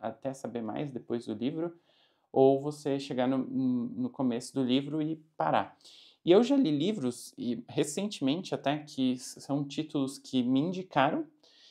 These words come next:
e que eu falei, "Caramba, são títulos muito bons, assim, famosos", e que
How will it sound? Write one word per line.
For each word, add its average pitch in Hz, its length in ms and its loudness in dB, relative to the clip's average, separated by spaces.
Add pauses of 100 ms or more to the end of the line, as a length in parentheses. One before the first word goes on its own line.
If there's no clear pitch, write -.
(160)
e 123 60 0
que 139 220 -2
eu 139 80 4
falei, 143 260 0
"Caramba, 151 460 2
são 131 240 -4
títulos 139 680 -4 (840)
muito 135 340 0
bons, 147 380 4
assim, 127 260 -2
famosos", 135 720 0 (560)
e 160 80 -2
que 180 400 -2